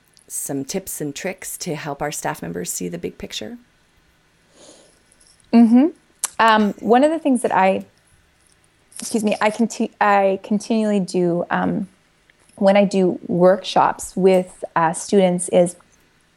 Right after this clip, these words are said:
Speaker 2: I encourage them to, uh, at the forefront, think about, um, first of all, make it personal. So someone who is, uh, remember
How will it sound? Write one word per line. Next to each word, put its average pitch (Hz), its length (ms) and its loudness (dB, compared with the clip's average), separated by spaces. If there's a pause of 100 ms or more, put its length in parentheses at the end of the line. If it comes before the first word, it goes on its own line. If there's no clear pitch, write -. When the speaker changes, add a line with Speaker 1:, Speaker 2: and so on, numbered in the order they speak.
(380)
Speaker 2:
I 190 80 2
encourage 220 420 2
them 285 200 2 (640)
to, 220 240 6
uh, 185 260 4
at 202 160 0
the 214 60 -8
forefront, 196 960 -2 (760)
think 233 320 0
about, 190 680 2 (160)
um, 185 500 -4 (560)
first - 240 -4
of 214 40 0
all, 196 240 2 (180)
make 214 240 -4
it 220 100 -6
personal. 190 360 -6
So - 160 -8
someone 214 460 0
who 202 280 -4
is, 185 300 -2 (500)
uh, 180 260 0 (400)
remember 208 480 2